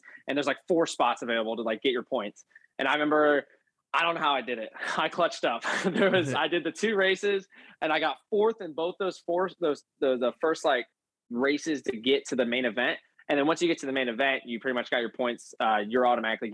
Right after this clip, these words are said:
Speaker 1: guaranteed points 'cause they took, like, top twenty-two out of, like, ninety. Um, so getting those, getting that license was one of the hardest thing I've ever, ever done 'cause it was so freaking packed. Um,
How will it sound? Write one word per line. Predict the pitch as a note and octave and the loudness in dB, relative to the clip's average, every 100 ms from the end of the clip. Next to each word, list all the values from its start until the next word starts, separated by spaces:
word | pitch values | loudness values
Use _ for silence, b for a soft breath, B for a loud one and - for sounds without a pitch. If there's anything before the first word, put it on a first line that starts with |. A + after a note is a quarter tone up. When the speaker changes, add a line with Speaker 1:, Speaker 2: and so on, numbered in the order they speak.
| G#2+ | -6
Speaker 1:
guaranteed | A#2 A2 A2 | -6 -4 -4
points | G2 A#2+ G2+ | -2 -2 -2
'cause | - | 0
they | A#2+ | 0
took, | B2+ B2 | 0 0
like, | A2 G#2 - | -2 -4 -6
top | C3 C3 - | -2 -2 -2
twenty-two | B2+ A2+ B2+ | -4 -2 2
out | A#2+ A#2 | 2 2
of, | A2 | -2
like, | G#2 | -6
ninety. | G#2+ G#2+ G#2+ F#2 F2 _ B B B B B | -4 -6 -6 -8 -14 _ B B B B B
Um, | A2+ G#2 G2 G#2 | 0 2 0 -4
so | - C#3 B2+ | 0 2 4
getting | A#2+ E3+ F#3 F3 | 2 2 4 4
those, | E3 D#3+ D3+ B2+ A#2+ _ - C#3+ C3+ | 4 4 2 0 -8 _ -10 -8 -6
getting | C3 F#3 A#3+ | 2 2 2
that | G#3 D#3+ | 0 0
license | B2 C#3 F3 D3+ | -2 -4 -6 -8
was | B2+ | -4
one | C3+ | -2
of | C3 | 0
the | |
hardest | A#2 B2 A2+ | 0 -4 -4
thing | B2 | -4
I've | A2+ | -2
ever, | G#2+ G#2+ _ - - | -4 -6 _ -6 -2
ever | C#3+ A#2 | 0 0
done | G#2+ G2+ | -2 -4
'cause | G#2 | -2
it | C3 | 0
was | A#2+ | 0
so | - - F3 D#3+ | -2 0 0 0
freaking | D#3+ C#3+ B2 | 0 0 -2
packed. | - B2 G#2+ - - b b b - | -2 0 0 -4 -18 b b b -6
Um, | A#2+ G#2+ G2 F#2+ F#2+ | -2 0 -2 -4 -8